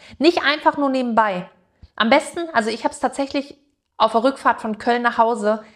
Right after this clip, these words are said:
auch im Auto gehört. Also erstmal unfassbar, sechzehntausend Menschen singen dieses Lied. Unglaublich. Aber auch im Auto, wo du mal einfach mal ein bisschen Bums anmachen kannst, ja? Nicht nur leise. Hergejodelt.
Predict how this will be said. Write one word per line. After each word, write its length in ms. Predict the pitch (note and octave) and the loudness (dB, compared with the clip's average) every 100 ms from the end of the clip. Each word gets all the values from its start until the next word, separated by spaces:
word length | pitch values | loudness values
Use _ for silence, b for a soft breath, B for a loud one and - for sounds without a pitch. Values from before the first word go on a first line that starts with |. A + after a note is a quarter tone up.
| B | B
auch 180 | - G#3+ | 0 2
im 80 | A3+ | 4
Auto 280 | F#3+ B3 B3+ | 4 2 2
gehört. 180 | B3 F3 | 2 2
Also 140 | F#3+ | 2
erstmal 360 | - A3 A3+ - | 0 0 -2 -4
unfassbar, 400 | A3 B3 A#3 G#3 | -2 -4 -2 -2
sechzehntausend 560 | G3+ - G#3 G3+ G3 | -4 -6 -2 0 0
Menschen 300 | G3 G3+ G#3+ | -4 -6 -4
singen 180 | F#3+ G3 | -2 -2
dieses 300 | F#3+ F#3 F3 | -4 -6 -4
Lied. 260 | A3+ E4+ - _ _ _ _ _ | -2 -4 -6 _ _ _ _ _
Unglaublich. 640 | C4+ C#4 B3 G#3+ C#4 F#4+ - b b b | 2 6 4 4 -2 -6 -12 b b b
Aber 300 | G#3+ A3 G3 | 2 4 2
auch 200 | B3 D4+ | 2 2
im 120 | A3+ | 4
Auto, 380 | G3 C4+ D#4+ A#3 | 4 4 2 4
wo 100 | A3 | 4
du 80 | G#3+ | 4
mal 140 | G3+ | 4
einfach 260 | G#3 A#3 A#3+ | 2 2 2
mal 80 | |
ein 80 | A3 | 4
bisschen 280 | G#3+ A3+ G3+ | 4 4 4
Bums 280 | A#3 C4 C4 | 6 4 -2
anmachen 440 | - F3+ E3+ G3 | -4 0 0 -2
kannst, 360 | F3+ F3+ F3+ - | -4 -4 -2 0
ja? 180 | G#3 A#3+ - _ - | 0 0 -10 _ 0
Nicht 240 | A3 A3+ | 0 2
nur 100 | A3+ | 2
leise. 460 | G3+ G#3+ A3 A3 G3 _ _ _ _ _ _ _ _ _ _ _ _ _ _ _ | 4 4 2 -2 -4 _ _ _ _ _ _ _ _ _ _ _ _ _ _ _
Hergejodelt. 760 | A3+ A3+ G#3+ F#3+ F#3 F3 E3 | 4 6 6 4 4 0 -2